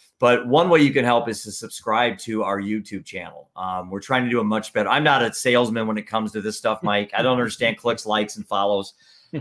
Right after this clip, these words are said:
I just create content <laughs> and, um, how it gets out there, I don't know, but I'm, I'm told to tell people that make sure if they think this stuff's beneficial, if they wanna help my cause, they need to go make comments, do the Google reviews, whatever that's called,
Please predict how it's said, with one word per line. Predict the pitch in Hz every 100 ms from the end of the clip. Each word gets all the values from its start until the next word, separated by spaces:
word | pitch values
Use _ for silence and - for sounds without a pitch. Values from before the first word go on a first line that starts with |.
| 120
I | 143
just | 143
create | 160 147
content | 123 123 123 127 123 123 127 571
<laughs> | 220 - - 185 151
and, | 135 135 131
um, | - 139 135 123 - - _ - -
how |
it | 180
gets | 165 165
out | 160 160
there, | 143
I | 135
don't | 143
know, | 143 127
but | 127 120
I'm, | 139 135
I'm | 131 123
told | - 170 180 143
to |
tell | - 139 143
people | 123 113 110 107
that | 107 107
make | 131 135
sure | 135 120
if | -
they | 131
think | - 143
this | 139 120
stuff's | 127 113
beneficial, | 110 117 107 120 107 95
if | -
they | 104
wanna | 110 131 139
help | 120 120 104
my | 101
cause, | - 107 104 90 87 - _ _ _
they | 113
need | 113 117 131
to | 131
go | 107 107 104 104 104 _ _
make | 104 123 120 - -
comments, | 135 135 135 131 127 -
do | 107 123 123
the | 117
Google | 92 139 139 131
reviews, | 123 110 120 120 120 101
whatever | 117 131 123
that's | 113 113 -
called, | 110 107 107 101